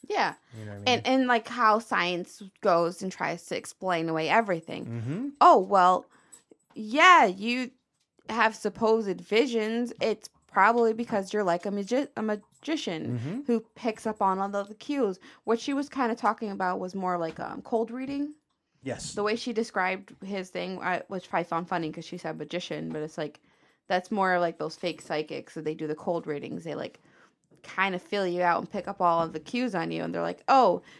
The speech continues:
Speaker 1: you did this and you did that." And that's what she was trying to say that he does, that he's just very perspec-, perceptive is the word I'm looking for.
Speaker 2: <laughs>
Speaker 1: And,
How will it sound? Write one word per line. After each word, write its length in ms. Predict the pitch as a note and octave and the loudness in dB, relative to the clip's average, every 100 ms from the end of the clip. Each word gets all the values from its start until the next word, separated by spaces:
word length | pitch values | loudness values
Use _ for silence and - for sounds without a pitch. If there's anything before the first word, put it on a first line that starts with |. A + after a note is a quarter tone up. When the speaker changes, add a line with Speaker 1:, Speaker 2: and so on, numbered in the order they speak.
| _ - | _ -8
Speaker 1:
you 120 | G#3+ | -4
did 240 | A3 G#3+ | -4 0
this 360 | A3+ F#3+ E3+ - | 2 2 0 -8
and 120 | G3+ F#3+ | -8 -6
you 80 | G3+ | -4
did 240 | F3+ F#3 | -4 0
that." 340 | G3 F3+ - - - _ _ - | 2 2 0 -8 -20 _ _ -6
And 300 | A3 G3 F#3+ | -2 -2 0
that's 180 | F#3 - | -2 -2
what 100 | E3 | -8
she 100 | A3 | -6
was 80 | G#3 | -4
trying 200 | G3+ F3 | -2 -4
to 60 | |
say 120 | - E3 | -4 -6
that 100 | E3 | -6
he 260 | - D4+ | -2 0
does, 300 | A#3 D3+ G2+ | 2 0 -2
that 100 | D#3+ | -6
he's 300 | F3 G3+ F#3+ | -10 -8 -8
just 180 | F3+ E3+ | -8 -6
very 260 | F#3 E3 E3 | -2 -2 -2
perspec-, 480 | - - - A3 A3 _ _ | -8 -10 -2 -2 -2 _ _
perceptive 1300 | G#3 F#3 - - - _ - G#3 G3 - - - - - | -10 -10 -14 -20 -20 _ 0 2 2 -6 -12 -12 -12 -10
is 240 | G3+ F3+ | -10 -6
the 100 | E3 | -6
word 140 | D#3 | -4
I'm 100 | D3 | -8
looking 240 | D#3 - E3 | -10 -12 -10
for. 300 | D3+ E3 G3+ B2 | -4 -4 -4 -8
Speaker 2:
<laughs> 20 | G#2+ G#2+ C3 G#2+ - _ _ _ _ - | -8 -8 -10 -14 -18 _ _ _ _ -2
Speaker 1:
And, 380 | F#3+ F3+ E3+ | 0 0 -2